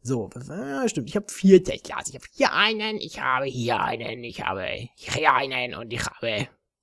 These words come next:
Hm, wo hat's die andere denn versteckt? Na egal. Hatte ich nicht...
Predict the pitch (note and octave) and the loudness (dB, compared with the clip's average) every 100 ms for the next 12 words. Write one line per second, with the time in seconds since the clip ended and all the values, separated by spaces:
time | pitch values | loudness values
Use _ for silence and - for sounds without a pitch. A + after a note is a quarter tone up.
0 | _ _ _ _ _ D#3 G#3+ E3+ - - | _ _ _ _ _ -2 0 0 -2 -12
1 | D3 E3 G3+ F3+ D#3 C3 - - - _ | -6 0 6 6 6 -2 -8 -10 -16 _
2 | - F#3 F3 A2 - _ _ _ - - | 4 8 8 6 -8 _ _ _ -20 -20
3 | _ _ _ _ _ _ _ _ _ _ | _ _ _ _ _ _ _ _ _ _
4 | _ _ _ - A2+ E3+ G3 - | _ _ _ -14 -6 2 2 2